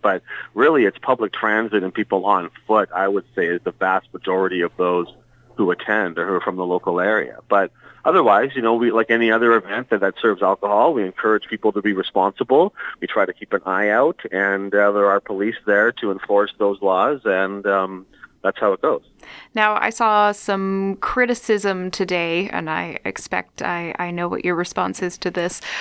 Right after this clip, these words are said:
Speaker 2: on Twitter, um, some people saying that you're opposed to paying the policing costs associated with four twenty. Can you respond to that? Is that true?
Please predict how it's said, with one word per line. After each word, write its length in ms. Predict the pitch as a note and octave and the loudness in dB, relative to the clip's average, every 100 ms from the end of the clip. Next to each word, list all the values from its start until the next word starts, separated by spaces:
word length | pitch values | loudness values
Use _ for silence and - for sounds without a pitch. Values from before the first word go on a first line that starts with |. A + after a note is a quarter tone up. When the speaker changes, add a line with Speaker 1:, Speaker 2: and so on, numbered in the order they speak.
| - - | -4 2
Speaker 2:
on 200 | G#3 G3+ | 2 2
Twitter, 640 | - A#3 A3 G#3 G3+ - | 0 2 4 4 2 0
um, 600 | F3+ F3 E3+ E3+ F3 - | -2 0 -2 -4 -8 -8
some 160 | - A#3 | -2 0
people 240 | B3 A3+ | 0 -2
saying 460 | F#3+ A3+ G3 F#3+ F#3+ | -2 0 0 -2 0
that 180 | F#3 - | -2 -2
you're 640 | F#3+ G3+ G3 G3 F#3+ F#3+ - | -2 2 4 4 4 2 0
opposed 580 | - B3+ B3 B3 - - | -2 0 2 0 -2 -4
to 60 | |
paying 420 | A3 G#3+ G3+ G3 | -2 -2 -2 -2
the 80 | F#3+ | -6
policing 600 | - F#3+ F#3 G3+ G#3+ F#3+ | -2 -2 0 -2 -4 -4
costs 520 | - E3+ F#3 - - | -2 0 -2 -4 -6
associated 720 | F3 - F#3+ F#3+ F#3 E3+ E3 E3+ | -6 -2 -2 -2 -2 -2 -2 -2
with 200 | D#3+ - | -4 -2
four 240 | F3+ D#3 | -4 -4
twenty. 420 | - G3+ - - | -4 -4 -4 -6
Can 160 | - G#3+ | -6 -2
you 120 | B3 | 0
respond 500 | B3 A#3 G#3 G#3 C#4+ | -2 -2 -2 -2 -2
to 80 | D#4 | -2
that? 280 | D#4+ E4+ E4+ | -2 0 -2
Is 120 | C4 | -4
that 180 | - - | -6 -6
true? 400 | - C#4 D4 | -6 -4 -4